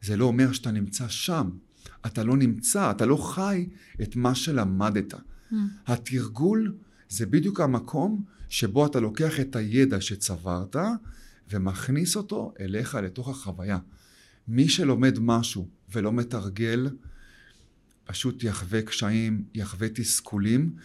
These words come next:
Speaker 1: ובגלל זה אני חושב שמה שמבדיל אותי ממטפלים אחרים, שאני חי את אותו תרגול, אני מתרגל אותו בעצמי,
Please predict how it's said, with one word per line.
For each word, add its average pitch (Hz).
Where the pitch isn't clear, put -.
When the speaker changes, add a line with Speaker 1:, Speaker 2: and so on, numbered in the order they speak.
Speaker 1:
ובגלל 104
זה 117
אני 135
חושב 127
שמה 113
שמבדיל 110
אותי 101
ממטפלים 104
אחרים, 120
שאני 101
חי 139
את 95
אותו 104
תרגול, 101
אני 90
מתרגל 101
אותו 135
בעצמי, 139